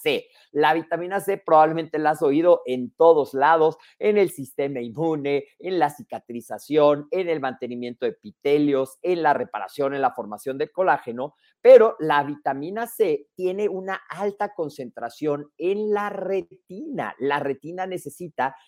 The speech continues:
cantidades importantes de vitamina C, sobre todo porque ahí es donde ejerce su actividad antioxidante.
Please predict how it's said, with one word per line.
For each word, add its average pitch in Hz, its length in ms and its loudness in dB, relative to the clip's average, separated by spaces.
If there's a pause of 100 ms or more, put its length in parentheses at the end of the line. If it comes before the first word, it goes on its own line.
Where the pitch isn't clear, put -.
(140)
cantidades 165 800 0
importantes 147 960 -4
de 120 100 -4
vitamina 139 540 -6
C, 123 340 -4 (160)
sobre 226 520 8
todo 196 480 2 (100)
porque 196 420 0
ahí 156 320 0
es 165 160 -6
donde 170 440 -2
ejerce 135 580 -10
su 170 240 -4
actividad 123 640 -4 (240)
antioxidante. 135 1700 -4